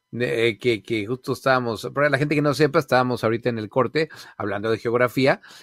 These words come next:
y, y nos fuimos hasta el canal de Beagle allá en Tierra del Fuego, en, en Ushuaia, Argentina.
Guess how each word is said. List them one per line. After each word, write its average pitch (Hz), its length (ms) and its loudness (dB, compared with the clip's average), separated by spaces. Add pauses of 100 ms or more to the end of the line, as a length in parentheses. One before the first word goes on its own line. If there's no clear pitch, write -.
(140)
y, 107 400 2
y 104 120 -2
nos 98 160 -4
fuimos 117 180 -2
hasta 110 220 -2
el 95 60 -4
canal 110 280 -2
de 110 100 -2
Beagle 117 340 0
allá 110 380 0
en 98 140 -10
Tierra 117 240 0
del 107 100 -2
Fuego, 139 320 -2
en, 98 140 -8
en 104 180 -8
Ushuaia, 127 480 0
Argentina. 127 680 -4